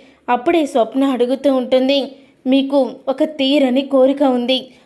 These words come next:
అదేంటో చెప్పండి తాతయ్య గారు అని అంటూ ఉంటుంది స్వప్న. అందరూ కలిసి ఉండాలమ్మా,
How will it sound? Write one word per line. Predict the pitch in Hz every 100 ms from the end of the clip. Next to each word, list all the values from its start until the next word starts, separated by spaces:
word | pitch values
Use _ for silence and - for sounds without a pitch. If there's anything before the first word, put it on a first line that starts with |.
| -
అదేంటో | 277 262 269 311
చెప్పండి | 302 262 - 285
తాతయ్య | 294 254 247 240
గారు | 240 233 247 247 - - 285
అని | 285
అంటూ | 262 226 226 277
ఉంటుంది | 262 247 233 262
స్వప్న. | 262 262 254 262 269 262 - _ _ _ _ _ _ _ _ _ _ _ _ _ -
అందరూ | 240 240 269 277
కలిసి | 277 214 -
ఉండాలమ్మా, | 262 247 247 240 240 233